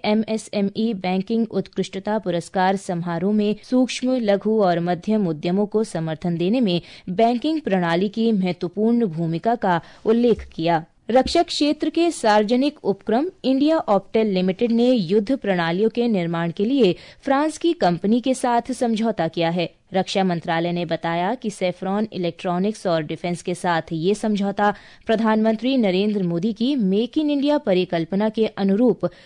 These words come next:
स्थानीय विनिर्माण का मार्ग प्रशस्त करेगा। पर्यावरण, वन और जलवायु परिवर्तन मंत्री भूपेंद्र यादव ने कहा है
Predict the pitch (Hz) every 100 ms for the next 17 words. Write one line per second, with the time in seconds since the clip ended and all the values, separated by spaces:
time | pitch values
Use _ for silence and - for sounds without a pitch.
0 | - - 247 269 302 320 320 208 196 185
1 | 185 185 208 214 254 214 175 160 196 202
2 | 262 302 285 202 180 160 156 180 175 -
3 | 254 254 302 302 311 311 302 196 240 269
4 | 233 214 208 202 202 226 240 202 185 185
5 | 180 202 190 185 185 208 185 180 185 196
6 | 190 175 160 165 190 190 190 185 170 165
7 | 180 208